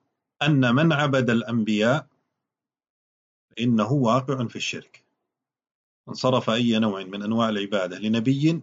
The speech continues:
فهو واقع في الشرك، وهو أيضًا دليل يصلح على عبادة الصالحين، حين اتخذ هؤلاء النصارى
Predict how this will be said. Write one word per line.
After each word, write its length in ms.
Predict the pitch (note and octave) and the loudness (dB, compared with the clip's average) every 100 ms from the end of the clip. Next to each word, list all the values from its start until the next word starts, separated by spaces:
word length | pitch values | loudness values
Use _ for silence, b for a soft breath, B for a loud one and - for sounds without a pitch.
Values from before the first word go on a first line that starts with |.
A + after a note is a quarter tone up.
| - | -8
فهو 280 | - G#2+ A2+ | -4 0 2
واقع 380 | B2+ A2+ G2 | 2 0 -6
في 80 | F#2 | -8
الشرك، 400 | - - E2+ _ | -12 -12 -14 _
وهو 240 | C3 D3 D#3 | 0 2 2
أيضًا 280 | E3 D3 | 0 2
دليل 420 | C3+ C3+ D3 C3+ A#2+ | 2 2 2 2 0
يصلح 500 | B2 A#2 A2+ - _ _ _ _ _ _ _ _ _ _ _ _ _ _ _ | -2 -2 -4 -4 _ _ _ _ _ _ _ _ _ _ _ _ _ _ _
على 120 | G#2+ G#2+ | -2 0
عبادة 400 | A2 B2 A#2 G2+ | 2 0 0 -2
الصالحين، 680 | - - G2+ F#2 E2 D#2+ - _ _ _ _ _ _ _ _ _ _ _ _ | -6 -4 -2 -2 -10 -18 -20 _ _ _ _ _ _ _ _ _ _ _ _
حين 140 | A#2 A2+ | -4 -4
اتخذ 640 | G#2+ C3 - G#2+ F#2+ E2+ - _ _ _ - | -2 -4 0 0 -2 -6 -14 _ _ _ -6
هؤلاء 480 | B2 B2+ A#2+ A2+ G#2+ | -2 -2 0 -2 -2
النصارى 720 | G#2 F2+ A#2+ A2+ A#2+ C3+ | -8 -6 0 2 2 0